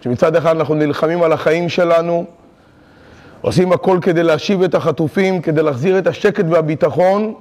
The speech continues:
ומצד שני אנחנו צריכים להתמודד עם טענות קשות נגדנו של רצח עם, של מה עם, אה, סיוע מוניטרי,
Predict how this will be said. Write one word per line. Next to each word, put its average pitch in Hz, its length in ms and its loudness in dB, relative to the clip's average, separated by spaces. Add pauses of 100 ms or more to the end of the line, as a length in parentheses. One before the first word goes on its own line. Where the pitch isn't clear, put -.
(140)
ומצד 147 420 0
שני 214 580 0
אנחנו 170 220 0
צריכים 202 240 -2
להתמודד 185 640 2 (1000)
עם 147 140 2
טענות 185 480 2
קשות 202 500 0
נגדנו 180 760 2
של 147 220 -2
רצח 170 400 0
עם, 170 520 2 (560)
של 143 180 0
מה 170 140 4
עם, 185 240 2
אה, 175 120 2
סיוע 190 340 2
מוניטרי, 180 800 0